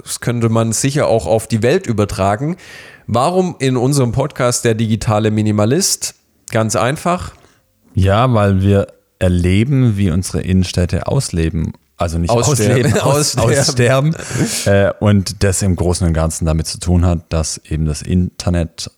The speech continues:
Speaker 2: einfach voranschreitet. Ähm, Marktplätze wie Amazon
Speaker 1: Mhm.
Speaker 2: online eben krass abräumt.
Speaker 1: Ja.
Speaker 2: Die Pandemie, äh, tut ihr Folgendes, äh, ja, tut einfach noch einiges mit dazu, dass das
Speaker 1: Mhm.
Speaker 2: Ganze sich beschleunigt.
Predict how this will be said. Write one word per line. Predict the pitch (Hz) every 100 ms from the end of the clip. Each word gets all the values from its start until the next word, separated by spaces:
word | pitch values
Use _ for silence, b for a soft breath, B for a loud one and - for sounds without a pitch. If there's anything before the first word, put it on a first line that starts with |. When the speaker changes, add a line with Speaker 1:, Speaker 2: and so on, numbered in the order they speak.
| _
Speaker 2:
einfach | 80 78 80
voranschreitet. | - - 73 85 87 - 85 82 85 - - B B B B B
Ähm, | 87 82 82 78 - - _ -
Marktplätze | 87 85 - 87 - 82 80
wie | 82 - _
Amazon | - 90 98 92 92 92 90 -
Speaker 1:
Mhm. | 110 101 95
Speaker 2:
online | 95 101 98 95
eben | 60 82 -
krass | - 90 87 -
abräumt. | - 90 - 98 104 107 - B B
Speaker 1:
Ja. | 87 - - _ _ -
Speaker 2:
Die | 85
Pandemie, | 92 92 85 92 104 98
äh, | 95
tut | - 101
ihr | 85
Folgendes, | - 95 98 98 90 - - -
äh, | 80 85
ja, | 85
tut | - - 90
einfach | 90 87
noch | 80
einiges | 82 90 85
mit | 90 85
dazu, | 82 - 113
dass | 87 -
das | 95
Speaker 1:
Mhm. | 95
Speaker 2:
Ganze | 98 90 85
sich | 82 -
beschleunigt. | - 90 90 107 117